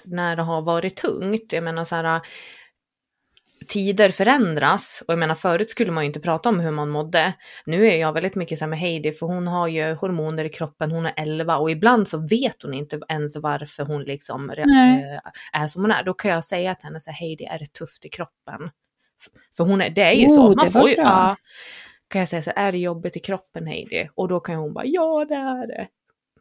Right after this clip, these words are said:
Speaker 1: Ja, okej.
Speaker 2: Ja, men alltså, då, jag t-, känns som att Lotta och, och Heidi, de är lite på samma,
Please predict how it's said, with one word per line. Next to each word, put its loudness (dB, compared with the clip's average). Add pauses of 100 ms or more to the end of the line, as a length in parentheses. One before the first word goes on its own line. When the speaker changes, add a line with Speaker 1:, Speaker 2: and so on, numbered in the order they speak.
Speaker 1:
Ja, -6 (440)
okej. -4
Speaker 2:
Ja, 4
men 4
alltså, 2
då, 4
jag 2
t-, -6
känns 0
som -2
att -4
Lotta 0
och, 4
och 6
Heidi, 6
de 6
är 6
lite 2
på 0
samma, 6